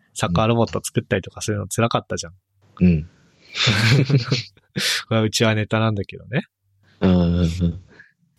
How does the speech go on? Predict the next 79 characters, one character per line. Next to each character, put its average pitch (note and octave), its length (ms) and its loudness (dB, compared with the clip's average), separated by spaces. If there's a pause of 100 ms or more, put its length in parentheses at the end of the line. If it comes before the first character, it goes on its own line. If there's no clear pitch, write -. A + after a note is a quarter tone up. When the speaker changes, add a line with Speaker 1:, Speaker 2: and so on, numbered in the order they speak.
(120)
Speaker 1:
で、 A#2+ 240 0
そ C#3+ 200 4
う D3 60 6
い D3+ 120 4
う C#3+ 60 0
経 D3+ 240 2
験 D3 320 2
を C#3+ 60 4
し C#3+ 120 -2
て、 C#3 200 4
な A#2+ 160 2
ん A#2+ 40 -4
か G#2+ 180 -2
も A2+ 220 0
う、 - 60 -4
あ、 A2 200 0
な A2 220 -4
ん A2 40 -8
か A2 180 -6
も G#2 220 -10
う、 G#2+ 40 -10 (300)
な-、 A2 140 -6
何 A2+ 120 -4
や A#2+ 100 -2
っ - 20 -4
て - 180 -4
も B2+ 120 2
う A#2+ 40 0
ま A#2+ 140 -2
く A2+ 100 -6
い - 40 -6
か - 100 -8
な A2+ 80 -4
い、 A2 40 -6
辛 A2+ 280 -2
い A2+ 40 0
だ A#2 80 -2
け - 140 -2
だ B2+ 120 2
し B2 180 0
っ A#2 60 -2
て A#2 120 -6
思 B2 100 0
っ C3+ 40 0
て C#3+ 120 0
た C3 80 2
と C3 120 -2
こ D#3 80 2
ろ D#3+ 80 6
に D3 80 4
そ B2 180 2
う - 20 2
い B2 60 4
う B2 60 2
本 C3+ 140 2
を A#2+ 80 0
読 A#2 220 -2
ん A#2 60 -8
だ A2+ 200 -4 (160)
ら、 C3+ 320 2 (340)
す B2+ 160 0
ご D3+ 140 4
い C#3+ 60 2
そ B2 140 0
っ - 100 -6
ち D3+ 160 0
に、 A#2 260 0 (220)
も F#2+ 260 -8
う、 - 80 -20 (680)
頭 A#2 360 0
が G2+ 120 0
い F#2+ 60 -6
っ - 60 -16 (180)
て、 G#2+ 280 0 (460)
Speaker 2:
う G#2 60 4
ん。 F2+ 220 4 (600)
Speaker 1:
な G2+ 100 -2
ん G2+ 60 -14
か、 - 180 -14